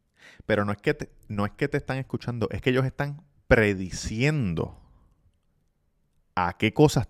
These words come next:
tú les vas a dar like o dislike, o qué cosas te va a gustar, o qué cosas tú viste, no necesariamente en Facebook,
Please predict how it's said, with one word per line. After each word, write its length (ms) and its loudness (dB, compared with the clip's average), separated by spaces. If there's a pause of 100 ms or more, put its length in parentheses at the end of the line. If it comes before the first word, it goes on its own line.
tú 140 4
les 180 4
vas 160 4
a 80 6
dar 160 4
like 480 0 (100)
o 180 2
dislike, 720 -10 (720)
o 160 4
qué 100 2
cosas 220 -4
te 100 0
va 80 6
a 40 6
gustar, 600 0
o 140 2
qué 100 -2
cosas 320 -4
tú 160 4
viste, 680 0 (840)
no 360 2
necesariamente 720 0
en 80 -4
Facebook, 680 -8